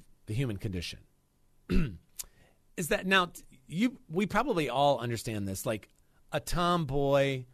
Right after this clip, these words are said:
a tom girl, a girl that acts a little more masculine, a boy that acts a little more feminine.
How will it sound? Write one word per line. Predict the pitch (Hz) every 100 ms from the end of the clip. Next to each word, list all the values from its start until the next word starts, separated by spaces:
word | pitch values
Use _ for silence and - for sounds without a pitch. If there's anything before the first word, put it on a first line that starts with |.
| _ _ _
a | -
tom | - 151 156 147
girl, | 120 110 110 107 104 104 _ _ -
a | 165
girl | 160 180 180
that | 165 151
acts | 160 -
a | 165
little | 170
more | 170 165
masculine, | 120 120 120 - 127 123
a |
boy | 120 143 156
that | 135
acts | 135 -
a |
little | 131 131
more | 135 131
feminine. | 127 - 110 104 101 104